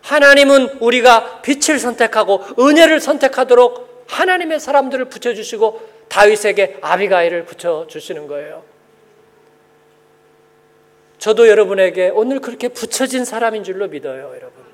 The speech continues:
여러분의 주위에 하나님께서 하나님의 사람들을 붙여주시는 거예요.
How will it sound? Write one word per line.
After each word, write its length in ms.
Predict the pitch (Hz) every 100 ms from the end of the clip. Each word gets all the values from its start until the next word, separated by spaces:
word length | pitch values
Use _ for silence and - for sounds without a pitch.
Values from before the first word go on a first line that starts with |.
| _ _ _ _ _ _ _ 208
여러분의 460 | 233 226 233 240
주위에 300 | 233 214 220
하나님께서 680 | 220 302 320 311 302 277 285
하나님의 500 | - 339 370 349 311
사람들을 420 | 277 269 254 254
붙여주시는 600 | 190 - 175 - 190 156
거예요. 220 | 151 139